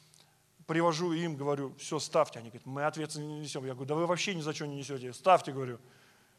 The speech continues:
И они поставили, мне машина поехала. И я так думаю: «М?» Я правильно увидел.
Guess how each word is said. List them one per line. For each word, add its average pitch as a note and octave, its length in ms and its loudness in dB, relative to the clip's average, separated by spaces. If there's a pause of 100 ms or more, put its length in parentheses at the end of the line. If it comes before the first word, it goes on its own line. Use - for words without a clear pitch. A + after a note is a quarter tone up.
(480)
И D3 40 -6
они C#3+ 100 -4
поставили, D3+ 440 2
мне C3+ 140 -6
машина C3 360 -8
поехала. C3 480 -14 (960)
И C3+ 100 -8
я C#3 100 -4
так C#3+ 180 -10 (580)
думаю: A#2+ 300 -14
«М?» A#3 240 -8 (2250)
Я C3+ 160 -6
правильно F#3 540 -2
увидел. F3 420 -10